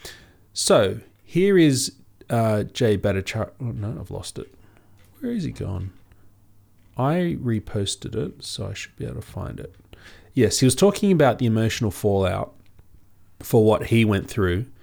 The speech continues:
uh, being told that he was crazy. And I think it's quite significant. If I can just find it, <laughs> I'll read it to you. Okay, here it is. So Jay said, "Still trying to process my emotions on learning that Twitter blacklisted me.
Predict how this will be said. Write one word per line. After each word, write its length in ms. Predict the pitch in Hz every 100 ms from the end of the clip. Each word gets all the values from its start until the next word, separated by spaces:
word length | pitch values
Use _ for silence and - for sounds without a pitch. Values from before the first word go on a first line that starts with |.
| - - -
uh, 420 | 95 92 90 90 - - _ _ _ -
being 180 | 107
told 300 | 104 113 104
that 140 | 101 90
he 80 | 95
was 100 | 92
crazy. 480 | 147 135 120 - - - - - - - - -
And 200 | 104 101
I 100 | 87
think 200 | 113 143
it's 160 | 123 -
quite 320 | - 92 78
significant. 460 | - 143 147 - -
If 140 | -
I 60 | -
can 180 | - 95
just 180 | - -
find 300 | 107 139 170
it, 120 | - - -
<laughs> 200 | - 147
I'll 120 | 135
read 240 | 127 135
it 120 | - -
to 100 | -
you. 160 | 95 - _ _ _ _ _ _ _ _ _ _ _ _ _ _ _ _ _ _ _ _ _ 165
Okay, 240 | 160 151
here 160 | 123 127
it 60 |
is. 180 | 151 95
So 220 | 123 113
Jay 360 | 127 123 147 165
said, 480 | - 131 120 120 - -
"Still 460 | - - 180 220
trying 420 | 214 - 180 175 165
to 100 | 156
process 500 | - 147 - 139 -
my 200 | 135 127
emotions 640 | 117 113 113 - - -
on 180 | 82 104
learning 320 | 110 117 117
that 180 | 104 -
Twitter 260 | - 120 110
blacklisted 640 | 110 104 113 95 - 87
me. 260 | 82 -